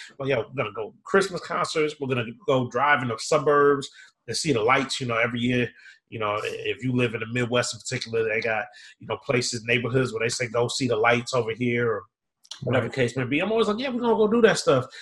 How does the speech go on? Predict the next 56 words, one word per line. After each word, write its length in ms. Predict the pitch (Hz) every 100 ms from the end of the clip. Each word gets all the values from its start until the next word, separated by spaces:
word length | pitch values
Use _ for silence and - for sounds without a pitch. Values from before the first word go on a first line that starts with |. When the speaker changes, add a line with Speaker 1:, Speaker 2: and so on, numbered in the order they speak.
| - -
Speaker 1:
And 100 | 185
then 60 |
I 80 | 190
look 240 | 185 196
up 180 | 202 196 156
and 80 | 151
it's 120 | -
December 340 | 135 175 135 -
twelfth. 320 | 151 143 - _ _ - -
<laughs> 80 | - - - - 139
You 100 | 135
know, 140 | 175
and 80 | 151
I'm 140 | 160 -
like, 200 | 156 131 - - - -
"Hey, 220 | 143 123
we 80 | 135
only 220 | 151 151
got, 240 | 143 143 139
like, 240 | 123 123 120
you 100 | 139
know, 180 | 113 113 - - -
a 80 | 110
week 220 | 139 151
and 100 | 139
a 40 |
half 300 | 135 139 135 123
left 280 | 127 123 - -
until, 480 | 123 - 135 123
uh, 220 | 120 113 113 - - - -
until 260 | 127 -
Christmas." 500 | 117 165 156 127 113
And 120 | 117 123
not 120 | 131
to 100 | 120
mention, 360 | 131 - 117 104 _
you 60 | 107
know, 160 | 104 120
my, 140 | 107 104 - - -
my, 60 | 98 104 -
my 80 | 101
firstborn, 600 | 165 156 - 120 117 117 110 _ _ -
his 140 | 113
birthday 420 | 110 165 - 117
is 140 | 110 104
a 20 |
few 220 | - 120
days 180 | 110 107
before 320 | 110 - 110
Christmas. 400 | - 127 139 127
So 140 | 113
then 180 | 110 147
it 60 | 139
just 240 | 113 -
gets 180 | 113 -
hectic 300 | 92 - -